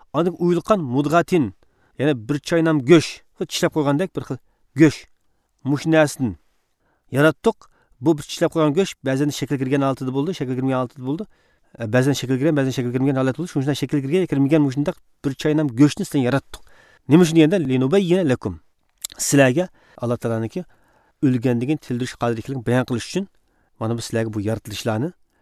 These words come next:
sizga bayon qildik. Demak, e, bu oyat mush yerdan, e, hozir qisqartirib qo'ygan narsa nima deganda, mana bu Muhammad alayhissalom yozgan Qur'oni Karimning haqiqatan zodi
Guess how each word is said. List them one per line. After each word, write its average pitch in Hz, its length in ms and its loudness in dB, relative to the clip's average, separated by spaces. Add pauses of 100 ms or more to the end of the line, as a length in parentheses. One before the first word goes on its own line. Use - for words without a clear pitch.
(160)
sizga 107 160 -10
bayon 120 200 -2
qildik. 98 260 -14 (520)
Demak, 170 240 4 (320)
e, - 120 -6
bu 107 120 -2
oyat 143 280 4
mush 123 220 -6
yerdan, 135 240 0 (380)
e, - 0 -
hozir 117 200 -8
qisqartirib 127 260 -8
qo'ygan 123 180 0
narsa 120 300 -2
nima 117 200 -2
deganda, 123 240 -4 (280)
mana 113 240 -4
bu 147 80 2 (300)
Muhammad 117 300 -2
alayhissalom 117 320 -2
yozgan 113 260 -4
Qur'oni 113 280 -6
Karimning 113 280 -6
haqiqatan 123 320 -6
zodi 110 300 -4